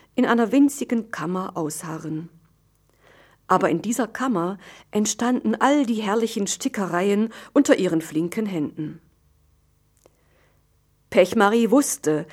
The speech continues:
dass die Schwester nicht gehen würde. So entschloss sie sich, Frau Holle zu pflegen und nachzuholen, was sie bei ihrem ersten Besuch versäumt hatte. Schon ganz früh am nächsten Morgen,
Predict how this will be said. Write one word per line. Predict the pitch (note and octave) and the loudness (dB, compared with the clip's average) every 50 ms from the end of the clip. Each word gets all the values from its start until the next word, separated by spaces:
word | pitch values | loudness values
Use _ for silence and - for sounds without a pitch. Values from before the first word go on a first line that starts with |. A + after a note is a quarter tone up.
| - - - | -20 -6 0
dass | - G#3+ A3+ - | 2 2 2 2
die | A#3+ A3+ | -2 -2
Schwester | - G#3 A#3 C4 - - C4 B3 | 2 2 2 2 2 2 4 4
nicht | A#3 G#3+ - - - - | 4 4 2 0 -4 -2
gehen | F#3 F3+ E3+ E3 E3+ E3 | 0 2 2 2 0 0
würde. | F3 E3+ E3+ E3+ E3+ E3+ E3 E3 - - - _ _ _ _ _ _ _ _ _ | 0 0 0 0 0 -2 -4 -6 -12 -18 -20 _ _ _ _ _ _ _ _ _
So | - E3 G#3+ B3 | -2 2 4 4
entschloss | - - A3+ A3 - B3+ B3 A#3+ A#3+ - | 4 2 0 -2 -2 -2 -2 -2 -2 -2
sie | - D4 A#3+ F3+ | 0 0 0 2
sich, | C#3+ D#3+ D#3 D#3 - - - - - - - | 0 -2 -4 -4 -6 -10 -18 -20 -20 -20 -18
Frau | - - F3+ E3 F3 E3 F#3 | -10 -2 2 4 4 4 4
Holle | G#3+ B3+ D4+ D4 | 4 4 4 2
zu | - - A#3 A3 | 0 -2 -4 -4
pflegen | - - C#3 D3 E3+ F3 E3+ F#3+ F#3 F#3+ G3 G3 - - _ _ _ _ _ _ _ _ _ _ | -4 -4 -2 0 0 0 0 -2 -2 -2 -4 -6 -10 -14 _ _ _ _ _ _ _ _ _ _
und | - F#3 E3 - - | 0 0 2 0 0
nachzuholen, | D3+ D3 E3+ G3+ - - - - A3 F#3+ G#3+ A3 A3 G#3+ A3 G#3+ G#3+ A3 A3 G#3+ - - - - - - | 0 0 0 -2 -6 -8 -6 -6 -4 -2 2 4 4 6 6 4 4 2 0 -4 -8 -16 -20 -20 -12 0
was | - D#4 E4+ - | 2 2 2 4
sie | - B3+ - | 2 2 2
bei | G#3+ F3+ | 4 2
ihrem | - F#3 F3+ D#3 D3+ - | 2 2 0 0 0 0
ersten | - F3+ F#3 F#3+ F#3+ - - A3+ | 0 0 0 -2 -4 -4 -6 -4
Besuch | G3+ G#3+ E3 C#3+ D3+ D3 D#3+ - - _ | -2 -2 -2 -2 -4 -8 -8 -12 -20 _
versäumt | - B3+ B3+ F#3+ G3 E3+ C3 G2+ G2 - - | -2 -2 0 2 2 2 0 0 -6 -10 -14
hatte. | - - - - - - - _ _ _ _ _ _ _ _ _ _ _ _ _ _ _ _ _ _ _ _ _ _ _ _ _ _ _ _ _ _ _ _ _ _ - - - - - - | -16 -16 -16 -16 -16 -18 -18 _ _ _ _ _ _ _ _ _ _ _ _ _ _ _ _ _ _ _ _ _ _ _ _ _ _ _ _ _ _ _ _ _ _ -20 -20 -20 -20 -10 4
Schon | - B3 B3 G#3+ | 6 8 8 8
ganz | A3+ C4 D4 C4+ - | 8 8 6 6 4
früh | - - B3+ A#3+ | 2 0 0 2
am | - F3 F#3 | 2 0 -2
nächsten | G3 G3+ B3 A#3+ - - - G3+ | -4 -4 -6 -6 -6 -2 0 0
Morgen, | F#3+ G#3 A#3+ C#4 B3+ F#3 D#3+ D#3+ | 2 2 0 0 0 0 0 -2